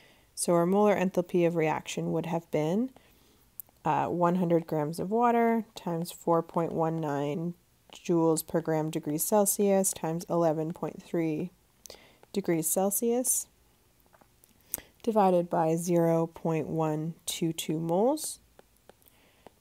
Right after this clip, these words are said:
And that's going to give us an answer of,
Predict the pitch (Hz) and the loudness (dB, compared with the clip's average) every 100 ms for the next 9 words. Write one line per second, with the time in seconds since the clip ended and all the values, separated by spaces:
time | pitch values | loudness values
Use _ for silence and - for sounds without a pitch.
0 | _ _ _ _ _ _ _ - _ _ | _ _ _ _ _ _ _ -20 _ _
1 | - 190 - - - 180 175 - 175 170 | -6 -4 -4 -6 -6 -6 -6 -6 -2 -2
2 | - 165 151 175 - 185 180 170 175 - | -2 -2 -2 -2 -8 -8 -8 -8 -8 -10
3 | 175 - 160 - - - 294 | -10 -8 -6 -4 -2 -4 -6